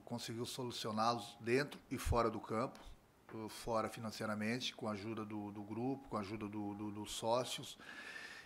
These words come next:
E sempre que possível converso com o presidente, com a diretoria, com o Klaus, pra ver se eles podem me atender em tais posições onde o Grêmio precisa de um outro jogador, porque a gente tem as competições fortes, difíceis pela frente, e é importante você ter um grupo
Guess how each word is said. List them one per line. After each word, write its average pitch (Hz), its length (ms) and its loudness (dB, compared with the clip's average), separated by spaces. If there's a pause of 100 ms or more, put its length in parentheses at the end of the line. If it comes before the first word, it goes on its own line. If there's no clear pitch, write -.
(100)
E 120 880 4
sempre 127 320 0
que - 80 -6
possível 113 1040 -2
converso 107 320 0
com - 60 -12
o - 20 -12
presidente, 117 600 0
com - 80 -6
a 104 40 -4
diretoria, 107 640 0
com 113 80 -6
o 107 60 -8
Klaus, 117 500 4 (480)
pra 117 140 -2
ver 113 80 -4
se 117 100 -2
eles 110 100 -2
podem 117 220 4
me 110 60 2
atender 113 640 0
em 113 180 -4
tais 110 300 0
posições 110 580 -2
onde 107 240 -2
o 107 140 -2
Grêmio 104 260 -2
precisa 107 380 -6
de 104 180 -6
um 113 140 -2
outro 104 420 -4
jogador, 117 540 -2 (560)
porque 147 340 0
a 156 60 6
gente 156 160 -2
tem 160 100 2
as 151 100 2
competições 151 560 -2
fortes, 131 520 0
difíceis 131 500 -2
pela 123 180 2
frente, 135 360 0
e 147 40 2
é 139 40 0
importante 127 480 -4
você 127 200 -4
ter 123 160 -2
um 120 80 -2
grupo 123 380 -4